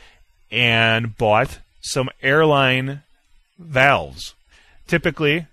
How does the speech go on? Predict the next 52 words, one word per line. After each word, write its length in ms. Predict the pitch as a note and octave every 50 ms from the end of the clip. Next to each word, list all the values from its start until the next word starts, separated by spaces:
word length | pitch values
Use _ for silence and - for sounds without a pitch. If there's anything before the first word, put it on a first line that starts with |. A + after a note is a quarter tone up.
| _ _ _ _ _ _
they 280 | B2+ A#2+ B2 B2+ B2+ B2+
are 200 | B2 B2 A#2+ A#2+
put 320 | - - - D3 C3+ -
in 280 | - - D3+ D3+ D3+ D3
line 300 | C#3 C3 C3 C3 C3 B2+
to 120 | B2+ B2+
an 80 | A#2+ A#2+
air 220 | - - E3 F3+
pump 400 | - - - A#2+ A2+ B2+ D3 -
to 120 | - - B2+
control 520 | - B2+ B2 - - C#3 B2 B2 B2 B2
the 80 | A#2+ A#2
amount 320 | A#2 A#2 A#2 A#2 B2+ -
of 360 | - G#2+ A2+ G#2+ G#2+ G#2 - - -
air 220 | C3 C#3+ D3 D3
that 140 | B2+ A#2 -
the 80 | - G#2+
pump 260 | - B2+ A#2 G#2+ A2+
is 80 | G#2+
gonna 200 | G2+ A2+ G#2 G2+
pump 340 | F#2+ - - A#2 G#2+ F#2+ -
into 140 | G#2+ G#2 G#2
your 120 | G2 G2
tank. 400 | G#2 - G#2+ G2 G2 A#2+ D3+ - - - - - - - - _
And 120 | - G2
they're 80 | A2 A#2
just 220 | A#2 C3+ B2 -
little 380 | - A2 A#2 B2+ C#3 D#3 E3+ F3
simple 400 | - - - E3+ E3+ - F3 E3
plastic 480 | - - D#3 C#3+ D3+ D#3 - F3+ E3+ -
valves 420 | D3+ C3+ A#2 A2+ A#2 B2+ C3+ B2
that 120 | B2 G2
you 100 | G2 A#2+
can 200 | A2+ - C3 A#2+
put 320 | A2 - - C3 B2 - -
a, 340 | - A#2 A2+ A2 G#2+ G#2+ G#2
uh, 100 | G#2 G#2
piece 300 | - - C#3+ C3 - -
of 120 | B2 A2
tubing 380 | - - - E3+ D#3+ D3 C3+ B2+
on 180 | A#2+ A#2 A#2+ B2
each 280 | A#2+ C#3+ D3 - -
end. 320 | B2+ A#2 A#2+ B2 D3 D#3 - - - - - -
And 120 | - A#2+ A#2
in 80 | A#2
the 80 | A#2 A#2
middle 420 | B2+ C#3 C#3+ D#3 D3+ D3 E3+ F3+
is 240 | - - C3+ B2 A2+
a 140 | A#2 A2 G#2
simple 340 | - - D3 C#3 - D3+ C#3+
little 220 | C#3+ C3 C3 A#2+
screw 580 | - - - - E3+ F#3+ F3 D#3 C#3+ D3+ F3